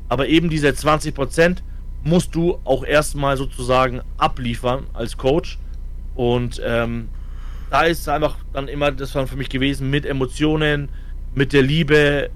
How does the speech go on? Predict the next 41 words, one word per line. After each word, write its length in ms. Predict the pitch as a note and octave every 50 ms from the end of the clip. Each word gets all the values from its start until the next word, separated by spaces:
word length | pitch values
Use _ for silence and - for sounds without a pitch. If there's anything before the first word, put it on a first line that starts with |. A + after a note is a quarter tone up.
| - -
ähm, 340 | C3+ B2+ B2+ B2 B2 B2+ -
einfach, 460 | - B2+ C3 B2 - A#2+ - B2 - - - - - - - - - -
ja, 240 | A#2 C3 C#3 C3+ - - -
die 60 | A#2+
Jungs 200 | B2+ C#3+ C#3+ C3+
dazu 260 | - D3 B2 - C#3+
pushen 380 | B2+ - D3+ D#3+ - - - C3
und 120 | C3+ B2+ C#3
es 80 | A#2+
hat 120 | C3+ C3 -
ihnen 100 | C3+ C3
einfach 220 | B2+ B2+ B2+ B2
geholfen. 480 | - B2 A2+ A#2+ C3 C#3+ C#3 - C#3 B2+
Und 160 | A2+ A#2+ A#2
das 100 | B2 A#2
ist 60 | B2
einfach 160 | C3+ B2 A#2
das, 300 | - C3 C3 B2 - - - - - - - - -
was 120 | - A#2+ -
bei 100 | - B2
mir 160 | B2 B2+ C3
im 100 | B2 A#2+
Job 200 | - C3 B2+ -
einfach, 240 | - A#2+ B2 A2 - - - - - - - - - - - - - - - - - - - - - - -
ja, 260 | - A#2 A#2 A#2 - - - - - -
ausmacht 600 | - - - F3+ E3+ - - D3+ E3+ E3 - - - - - - - - - - - - - - - - -
oder, 220 | C3+ B2+ C3+ B2
oder 360 | A#2 C#3 C3+ - - C#3 C#3
was 120 | C#3+ C#3 B2+
mich 120 | C3+ C3+
als 160 | A#2 A#2 -
Mensch 280 | A#2+ B2+ C#3 E3 D#3+ -
allgemein 500 | - C3 C3 B2 B2+ A#2 A#2+ B2+ D#3 D#3
ausmacht, 460 | C#3+ D#3+ D3+ - D3 D3 C#3+ C#3 - - - - - - - - - -
weswegen 340 | B2+ C3+ A2+ A#2+ C#3 C#3 C#3+
ich 100 | C#3 C#3
mich 140 | C#3+ C3+ A#2
entschieden 380 | C3 A#2 - - C#3 C3 C3 C3
hab, 220 | B2+ A#2+ - - - - -
in 180 | - A#2+ A#2
dieser, 580 | A2 A#2 A#2 A2+ G#2+ B2 A#2 A2+ A2+ A2+ A2 G#2